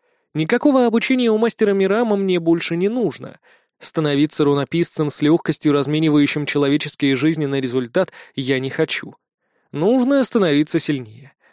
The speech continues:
причём как можно быстрее. Что у меня для этого есть? Практически всё. Ресурсы разлома почти в неограниченном количестве. Вскоре храм Скрона должен сделать мне предложение за закрытие разлома,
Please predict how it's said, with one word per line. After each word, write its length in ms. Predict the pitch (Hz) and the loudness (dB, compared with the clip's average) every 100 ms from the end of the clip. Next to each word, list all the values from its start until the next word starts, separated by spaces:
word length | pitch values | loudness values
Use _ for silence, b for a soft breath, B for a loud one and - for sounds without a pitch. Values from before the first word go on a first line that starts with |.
| - | -6
причём 400 | 151 139 156 147 | -2 0 0 0
как 240 | 175 170 | -2 -2
можно 400 | 160 147 135 143 | 0 0 0 -2
быстрее. 560 | 139 - - 127 110 - _ _ _ _ _ | -4 -4 -10 -14 -16 -20 _ _ _ _ _
Что 260 | - 302 | 0 2
у 60 | 254 | 4
меня 220 | 208 180 | 2 2
для 180 | 147 139 | 2 0
этого 200 | 127 135 | 0 0
есть? 420 | 160 240 - - _ _ _ - | 2 0 -2 -8 _ _ _ -4
Практически 640 | 151 139 151 143 175 240 | -2 -2 -4 -2 -2 -2
всё. 300 | - 285 208 _ _ _ _ _ | 0 0 -2 _ _ _ _ _
Ресурсы 480 | 151 190 269 247 262 | 2 4 4 2 4
разлома 440 | 247 226 294 214 | 4 4 2 2
почти 300 | 147 151 - | 0 -2 -2
в 80 | 208 | 0
неограниченном 720 | 196 196 180 190 220 202 180 | 2 2 2 0 0 0 -2
количестве. 680 | 170 156 127 - - - - _ _ _ - | 0 -2 -2 -6 -12 -12 -14 _ _ _ -10
Вскоре 460 | - - 190 180 | -10 2 4 4
храм 300 | 123 160 156 | 2 0 0
Скрона 400 | - - 175 180 | -2 2 2 2
должен 360 | 160 151 147 156 | 2 0 2 -2
сделать 360 | 139 160 160 | 0 0 0
мне 160 | 165 160 | 0 -2
предложение 800 | 156 156 151 139 147 196 175 175 B B | 0 0 0 0 2 2 2 -2 B B
за 160 | 165 151 | 0 0
закрытие 480 | 143 - 156 170 | 0 -2 0 2
разлома, 640 | 165 175 220 208 127 - | 2 2 2 2 0 -8